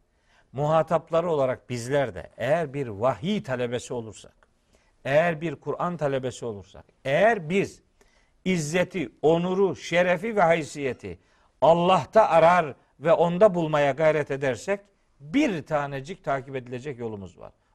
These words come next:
O da vahyin yolunu takip etmektir. Yani Kur'an'ın izinden gitmektir. Fatır suresi onuncu ayet onu söylüyor. "Men kâne yuridul izzete felillâhil izzetu cemî'â." Kim bir onur, şeref, izzet, haysiyet arıyorsa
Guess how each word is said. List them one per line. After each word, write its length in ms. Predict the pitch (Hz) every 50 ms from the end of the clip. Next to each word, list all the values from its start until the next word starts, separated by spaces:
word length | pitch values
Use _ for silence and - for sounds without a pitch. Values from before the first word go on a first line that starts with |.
| _ _ -
O 120 | 170 170
da 140 | 165 156 143
vahyin 380 | 147 135 104 117 147 175 160 131
yolunu 360 | 120 117 113 123 131 143 139
takip 380 | - 113 101 98 - 95 87
etmektir. 460 | 87 - _ _ - - _ _ _ _ _ _ _ _ _ _ _
Yani 400 | 127 151 160 160 143 147 156 147 - _ _ _ _ -
Kur'an'ın 800 | - 156 160 160 - 156 160 165 160 156 165 196 208 185 147
izinden 480 | 139 147 127 107 139 143 135 135 139 135
gitmektir. 720 | 127 113 101 98 _ - 98 90 _ _ _ - _ _ _ _ _ _ _ _ -
Fatır 320 | 147 160 165 160 190 190
suresi 420 | 160 127 - 156 143 135 120 - 147
onuncu 360 | 175 160 147 135 120 131 127
ayet 240 | 123 170 202 - 196
onu 180 | 208 196 156
söylüyor. 360 | - - 113 92 82 78 71 76 _ _ _ _ _ _ -
"Men 240 | 180 196 190 180
kâne 300 | - - 190 185 180 175
yuridul 540 | 170 170 196 208 208 196 165 165 143 127 143
izzete 500 | 202 208 170 147 135 113 - 170 170 202 _ _ _ _ _ _ _ _ _
felillâhil 720 | - 180 190 196 196 190 190 190 185 170 160 156 160 196
izzetu 360 | 202 170 175 175 - 190 185
cemî'â." 640 | 165 185 196 208 220 220 202 147 110 101 82 67 - _ _ _ _ _ _ _
Kim 280 | - - 226 233 214 185
bir 120 | 190 175
onur, 340 | 156 - 160 165 175 185 160
şeref, 380 | 151 - 165 151 170 165 139 143
izzet, 380 | 156 147 139 143 165 151 139
haysiyet 440 | 127 131 143 143 131 - 160 151 139
arıyorsa 640 | 113 131 147 160 170 165 147 123 - - 196 202 202